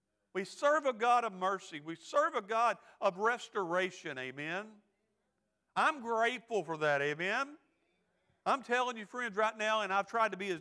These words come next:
transparent with you over the years that I've been here with you as I can possibly be, but I'm gonna tell you some of these things that God has al-, allowed me to preach, most of which, uh, here of late,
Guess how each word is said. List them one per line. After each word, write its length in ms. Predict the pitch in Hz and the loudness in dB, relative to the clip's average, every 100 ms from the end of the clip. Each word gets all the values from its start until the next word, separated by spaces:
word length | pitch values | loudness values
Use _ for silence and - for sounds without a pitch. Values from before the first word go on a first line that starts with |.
| - | -4
transparent 580 | - 220 196 202 208 202 | -2 -2 -4 -4 -2 -2
with 160 | 175 202 | -8 -6
you 240 | 202 208 - - - | -6 -6 -10 -10 2
over 260 | 196 196 | 4 4
the 120 | 175 170 | 0 -2
years 440 | 180 208 202 175 | -2 -2 -2 -2
that 160 | 180 165 | -2 0
I've 160 | 151 | -2
been 220 | 160 202 | -2 -4
here 240 | 185 196 190 | -4 -4 -2
with 260 | 185 185 | -2 -2
you 160 | 196 180 - - - | -2 -6 -6 -12 -4
as 160 | 165 | 0
I 100 | 175 | 0
can 160 | 170 165 | -2 -2
possibly 500 | 185 202 196 180 175 | 4 4 4 -2 -8
be, 260 | 160 170 160 | -4 -4 -4
but 140 | 151 | -4
I'm 140 | 214 | -4
gonna 160 | 247 196 - | -4 -8 -6
tell 100 | 214 | -6
you 80 | 196 | -6
some 280 | - 240 233 | -8 -8 -6
of 40 | |
these 200 | 214 - | -8 -6
things 420 | - 208 202 180 - - - - - | -4 -2 -4 -8 -16 -20 -20 -8 -4
that 180 | 180 | 0
God 340 | 175 202 202 185 | 4 6 6 2
has 320 | 165 165 151 | -2 -4 -4
al-, 300 | 170 175 196 - | -2 0 -2 -2
allowed 480 | 170 170 190 196 190 | -2 2 4 4 0
me 100 | 190 | -6
to 80 | 151 | -8
preach, 600 | - 196 208 208 - - _ _ _ _ _ _ - | -6 -4 -2 -4 -12 -20 _ _ _ _ _ _ -16
most 360 | 147 165 196 - | -2 0 0 -4
of 120 | 151 | -6
which, 320 | 160 180 180 - _ _ | -2 -2 -4 -14 _ _
uh, 380 | - 160 156 175 | 2 2 2 -2
here 300 | 165 185 196 | -4 -2 -2
of 260 | 196 147 139 | 0 -2 0
late, 380 | 151 202 208 | 2 2 0